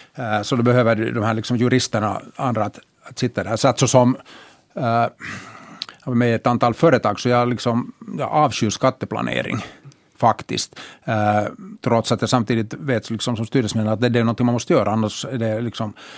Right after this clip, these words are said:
eh, ansvarslöst förfarande av, av en styrelse. Men alltså, alltså det, det är tråkigt,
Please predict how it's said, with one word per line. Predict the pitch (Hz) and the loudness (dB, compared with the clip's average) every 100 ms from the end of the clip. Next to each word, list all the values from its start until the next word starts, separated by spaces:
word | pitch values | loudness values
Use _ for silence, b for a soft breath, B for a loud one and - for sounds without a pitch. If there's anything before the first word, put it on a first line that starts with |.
| B B - | B B -6
eh, | 123 110 113 | -2 -2 0
ansvarslöst | 139 - 127 - - 107 - - - - | 0 0 -4 -4 -4 -6 -8 -10 -16 -14
förfarande | 151 113 151 110 104 107 107 | -8 0 2 4 0 -2 -4
av, | 120 - | -4 -2
av | 113 | -4
en | 107 | -4
styrelse. | - 151 104 - - - B B | 2 2 2 -2 -8 -10 B B
Men | 123 | 2
alltså, | 120 - 120 | 2 4 0
alltså | - 135 123 | 0 -2 0
det, | 113 113 - | 2 0 0
det | 117 | -2
är | |
tråkigt, | 107 - - 123 135 - 196 - | -2 -4 -2 0 0 0 -2 -2